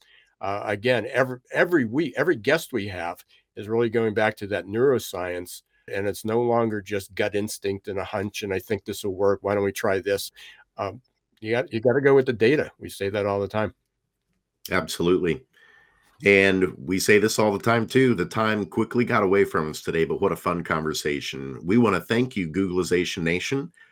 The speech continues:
Speaker 2: our listeners, for tuning in today. If you haven't subscribed on your favorite podcast platform, please do so and also leave us a review. I'm Jason Cochran signing off.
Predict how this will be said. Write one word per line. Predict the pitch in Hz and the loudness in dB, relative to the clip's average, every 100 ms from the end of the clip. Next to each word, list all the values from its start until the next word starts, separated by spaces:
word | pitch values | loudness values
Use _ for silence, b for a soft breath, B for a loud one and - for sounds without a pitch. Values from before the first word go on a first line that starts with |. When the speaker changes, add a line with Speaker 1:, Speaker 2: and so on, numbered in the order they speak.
| b | b
Speaker 2:
our | 85 | -2
listeners, | 82 101 - 131 139 | 2 2 2 -2 -2
for | - 82 | -2 0
tuning | 101 - 113 92 | 0 0 0 0
in | 82 80 | 0 -2
today. | 82 73 71 - _ _ - | -4 -4 -4 -8 _ _ -10
If | 82 | -6
you | - 85 | -2 0
haven't | 107 123 120 | 0 0 -4
subscribed | 98 82 - 98 95 | -8 -6 0 2 2
on | 95 | 0
your | 85 80 | 0 -2
favorite | - 92 87 - | 0 0 0 -2
podcast | 90 85 85 90 87 - | 0 -2 -2 -4 -4 -4
platform, | 87 80 - 98 98 - _ _ _ _ | -2 -2 -2 -4 -4 -8 _ _ _ _
please | 147 135 | 0 0
do | 101 123 | 2 0
so | - 82 80 - 73 | 2 2 2 -2 -4
and | |
also | 87 90 - | -2 -2 -2
leave | 76 80 | -2 -2
us | 78 73 - | -4 -6 -6
a | |
review. | 71 67 65 64 _ _ _ _ - | -8 -8 -10 -12 _ _ _ _ 0
I'm | 98 | 2
Jason | 107 110 - 95 | 2 0 -2 0
Cochran | 110 110 - 85 | 2 2 -2 -2
signing | - 80 76 | -2 0 0
off. | 76 139 - | -4 -6 -14